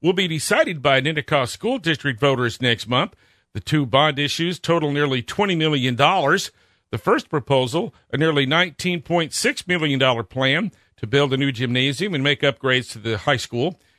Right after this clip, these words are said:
The second is the four hundred thousand dollar transportation bond to buy new buses. If approved, the new gym would be built over several phases. Officials say property taxes would not increase if the bond issues are approved.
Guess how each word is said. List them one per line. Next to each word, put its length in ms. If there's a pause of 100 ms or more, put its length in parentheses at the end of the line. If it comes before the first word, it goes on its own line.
(160)
The 100
second 680
is 160
the 80
four 320
hundred 320
thousand 380
dollar 280
transportation 960
bond 380
to 120
buy 300
new 200
buses. 520 (460)
If 180
approved, 580 (220)
the 80
new 160
gym 320
would 160
be 140
built 360 (380)
over 320
several 460
phases. 640 (460)
Officials 520
say 180
property 480
taxes 540
would 180
not 420
increase 680
if 160
the 60
bond 300
issues 380
are 100
approved. 520